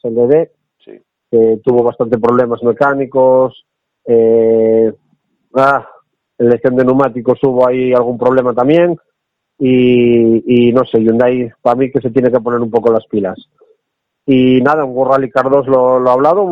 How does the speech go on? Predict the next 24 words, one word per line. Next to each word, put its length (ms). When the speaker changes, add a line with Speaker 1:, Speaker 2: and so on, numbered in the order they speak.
Speaker 1:
Marcos 320
Bulacia 440
que 200
se 140
lo 80
lleva, 440
el 240
piloto 340
más 180
joven 280
en 60
ganar 280
un, 500
una 200
etapa, 500
y 460
bueno, 280
tampoco 380
mucho 300
más 180
que 100
hablar 200
de 80
este 460